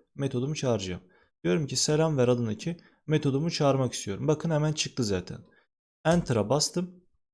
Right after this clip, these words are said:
Parantezimi açtım, kapattım. Ben burada dedim ki selam ver adındaki metodumu çağırmak istiyorum. Arkadaşlar buraya bir breakpoint koyuyorum ve çalışma mantığını izleyin.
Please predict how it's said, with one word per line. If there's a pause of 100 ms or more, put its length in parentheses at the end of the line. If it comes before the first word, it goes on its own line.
(180)
Parantezimi
açtım,
kapattım. (340)
Ben
burada
dedim
ki (320)
selam
ver
adındaki
metodumu
çağırmak
istiyorum. (500)
Arkadaşlar
buraya
bir
breakpoint
koyuyorum (520)
ve (1300)
çalışma
mantığını
izleyin.